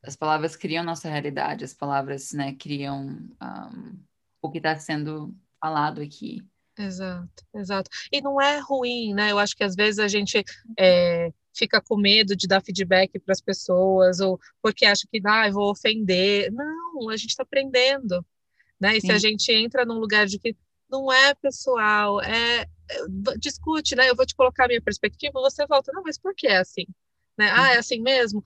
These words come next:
Speaker 2: E daí a gente pode pensar juntos, né? E pode
Speaker 1: Sim.
Speaker 2: construir juntos. E eu acho que isso
Speaker 1: E
Speaker 2: é
Speaker 1: é uma
Speaker 2: muito, muito
Speaker 1: prática, né,
Speaker 2: bonito.
Speaker 1: Nath? É uma
Speaker 2: É.
Speaker 1: prática.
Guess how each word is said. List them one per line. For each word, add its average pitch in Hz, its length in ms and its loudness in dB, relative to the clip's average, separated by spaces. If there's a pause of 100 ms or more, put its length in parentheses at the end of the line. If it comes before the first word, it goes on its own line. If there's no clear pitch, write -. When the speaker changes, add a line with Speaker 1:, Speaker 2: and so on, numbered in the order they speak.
(160)
Speaker 2:
E 294 80 -2
daí 285 160 4
a 294 80 4
gente 285 400 -4 (160)
pode 269 320 4
pensar 269 460 2
juntos, 247 760 -6 (220)
né? 208 160 -4
E 233 40 -4
pode - 200 -4
Speaker 1:
Sim. 143 100 -8
Speaker 2:
construir 233 520 -4
juntos. 202 400 -6
E 214 60 -4
eu 214 80 -2
acho - 180 -8
que 226 400 -8
isso 220 180 -6
Speaker 1:
E - 40 2
Speaker 2:
é - 20 4
Speaker 1:
é - 20 4
uma 180 140 0
Speaker 2:
muito, 233 200 -4
muito 208 300 -2
Speaker 1:
prática, 214 140 0
né, 185 180 -2
Speaker 2:
bonito. 170 180 -10
Speaker 1:
Nath? - 520 -10 (200)
É - 80 -4
uma 156 140 -4
Speaker 2:
É. 180 40 -10
Speaker 1:
prática. 170 580 -4